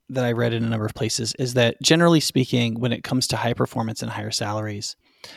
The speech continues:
that it only requires twelve to fifteen percent more labor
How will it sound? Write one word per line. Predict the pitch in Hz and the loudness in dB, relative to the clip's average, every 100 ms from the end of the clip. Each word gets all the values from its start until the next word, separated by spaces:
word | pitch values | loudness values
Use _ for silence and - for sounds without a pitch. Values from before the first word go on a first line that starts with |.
| - - | -20 -2
that | 127 139 127 - _ - | 2 4 4 -2 _ 4
it | 143 | 6
only | 147 170 180 | 8 8 8
requires | 139 - - 127 123 123 - | 6 4 4 4 4 2 2
twelve | - 131 131 | 4 4 4
to | 127 | -2
fifteen | 127 - 123 120 110 | -4 -4 -2 -2 -2
percent | 120 - 120 | -2 0 -2
more | 120 123 | 0 0
labor | 117 110 120 131 | 0 0 0 0